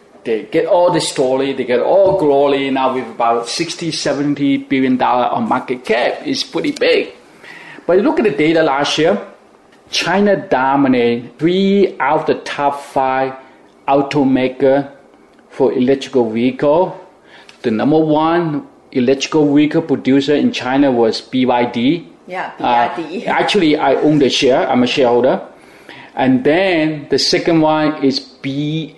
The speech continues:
Speaker 1: A I C, Beijing Automotive Industry Corporation.
Speaker 2: Mm-hmm.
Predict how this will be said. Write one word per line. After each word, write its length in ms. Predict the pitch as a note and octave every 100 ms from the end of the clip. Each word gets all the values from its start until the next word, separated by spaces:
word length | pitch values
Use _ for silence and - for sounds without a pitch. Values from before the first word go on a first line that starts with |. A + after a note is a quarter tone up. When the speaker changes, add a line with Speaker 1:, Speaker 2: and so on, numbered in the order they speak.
| -
Speaker 1:
A 280 | D3 C#3+ C#3
I 280 | C3 C3+
C, 340 | C#3 - D3+ D3+
Beijing 520 | - D3 D3+ E3+ D#3+
Automotive 680 | - D3+ D3+ D#3 D3 D3 D3 C#3+
Industry 340 | C#3 C3 C3
Corporation. 840 | - C3 C3+ B2+ C3 E3 F#3+ B3 - -
Speaker 2:
Mm-hmm. 380 | F3+ F#3 F3 E3+